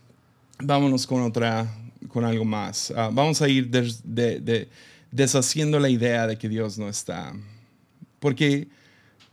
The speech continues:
si Dios está en todos lados, entonces ¿por qué no lo encontramos, no?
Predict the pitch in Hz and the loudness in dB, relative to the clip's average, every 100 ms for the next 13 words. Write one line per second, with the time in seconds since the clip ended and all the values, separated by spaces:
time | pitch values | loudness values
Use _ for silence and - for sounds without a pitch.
0 | - - - 160 160 233 247 190 180 156 | -16 -6 0 2 2 0 -2 0 2 2
1 | 135 139 131 117 117 101 90 123 - 131 | 0 0 0 2 2 2 -2 -6 -6 -6
2 | 131 147 135 143 123 143 139 135 117 110 | -4 -4 -4 -6 -2 0 0 0 -2 -4
3 | 107 107 101 - 110 - 107 107 | -6 -6 -8 -10 -14 -12 -10 -10